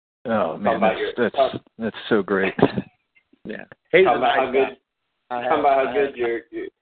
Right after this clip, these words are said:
Speaker 2: talking about how good your hips are. And
Speaker 3: Yeah, that was ba-, that's basically it.
Speaker 2: <laughs>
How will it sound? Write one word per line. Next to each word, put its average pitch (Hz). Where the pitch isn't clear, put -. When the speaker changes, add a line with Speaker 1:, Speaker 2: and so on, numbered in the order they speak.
Speaker 2:
talking 135
about 127
how 131
good 127
your 113
hips -
are. 117
And 85
Speaker 3:
Yeah, 113
that 113
was 113
ba-, 113
that's 127
basically 110
it. 101
Speaker 2:
<laughs> -